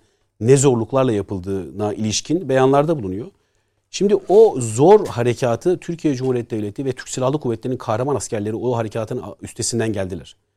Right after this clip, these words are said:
Çok, e, başarılı bir şekilde üstesinden geldiler kahraman Mehmetçiğimiz. Bu minvalde şunu da unutmayayım. E, işte dün şehit olan,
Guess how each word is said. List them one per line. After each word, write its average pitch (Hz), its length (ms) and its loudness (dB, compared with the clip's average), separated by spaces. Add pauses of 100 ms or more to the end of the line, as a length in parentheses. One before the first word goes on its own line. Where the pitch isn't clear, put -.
(280)
Çok, - 260 2
e, 101 220 -4
başarılı 135 360 2
bir 175 40 -2
şekilde 95 260 -6
üstesinden 92 400 -10
geldiler 85 280 -10
kahraman 104 380 -4
Mehmetçiğimiz. 92 580 -12 (440)
Bu 170 80 0
minvalde 165 380 4
şunu 165 220 -2
da 165 40 0
unutmayayım. 139 500 -4 (500)
E, 107 520 -4
işte 113 320 -6
dün 147 320 0
şehit 131 320 -2
olan, 127 360 2